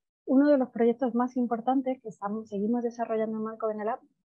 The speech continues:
ya nació antes, años antes de que existiera este Benelab. Eh, hablo de Datos B N E, no sé si lo conocéis. Bueno, Datos B N E,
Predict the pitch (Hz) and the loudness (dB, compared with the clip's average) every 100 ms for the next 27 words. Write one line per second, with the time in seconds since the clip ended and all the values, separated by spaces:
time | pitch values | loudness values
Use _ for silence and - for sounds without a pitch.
0 | - 208 233 247 247 220 202 196 - - | -4 2 4 2 -2 -4 -4 -4 -6 2
1 | 247 254 - 240 277 277 208 202 - 233 | 2 2 -2 2 2 2 0 -6 -4 0
2 | 240 208 226 202 202 202 196 208 - 214 | 0 -2 -2 -2 -2 -4 -8 -10 -6 -4
3 | 208 190 190 _ _ - - - 196 202 | -2 -4 -8 _ _ -10 -6 -2 -4 -4
4 | - 190 165 156 - _ _ _ _ _ | -8 -4 -4 -6 -14 _ _ _ _ _
5 | _ - 226 214 214 - 220 240 226 208 | _ -4 0 2 2 0 0 2 2 0
6 | 196 214 247 220 214 208 220 320 - - | 2 0 0 -2 0 0 -2 -4 -6 -20
7 | 285 190 - 175 208 202 214 220 202 196 | -20 -20 -20 -10 -6 -6 -8 -10 -10 -10
8 | 202 202 254 277 _ 202 170 _ _ _ | -8 -2 -2 -2 _ -16 -16 _ _ _
9 | _ _ _ - 214 208 208 214 214 233 | _ _ _ -2 -2 -2 -4 -2 -2 -2
10 | 285 | -4